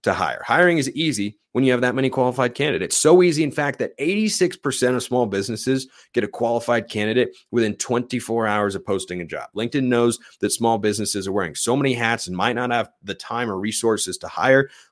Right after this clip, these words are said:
LinkedIn, with LinkedIn, the process is quick, intuitive, and easy. So post your job for free at linkedin dot com slash locked on college. That's linkedin dot com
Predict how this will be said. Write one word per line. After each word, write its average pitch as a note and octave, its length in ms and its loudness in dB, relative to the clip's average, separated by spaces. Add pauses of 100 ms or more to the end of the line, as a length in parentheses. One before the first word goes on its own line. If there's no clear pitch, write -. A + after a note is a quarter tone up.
LinkedIn, G2 480 4 (760)
with B2+ 220 6
LinkedIn, C#3 480 2 (140)
the - 60 -6
process C3 460 0
is - 80 -8
quick, C3 340 0 (240)
intuitive, G#2 560 -2
and F2+ 140 -8
easy. F2 320 -10
So - 300 -2 (240)
post C3 200 4
your C#3+ 120 -6
job C3+ 180 -2
for - 80 -10
free A#2+ 200 2
at F2 60 2
linkedin A2+ 300 -2
dot G#2+ 160 0
com G#2+ 320 -2 (240)
slash G#2+ 580 2
locked F2+ 260 -4
on D2 120 -8
college. F2 340 -2
That's E2+ 180 -4
linkedin F#2+ 280 -4
dot E2 160 -4
com A#2+ 320 -2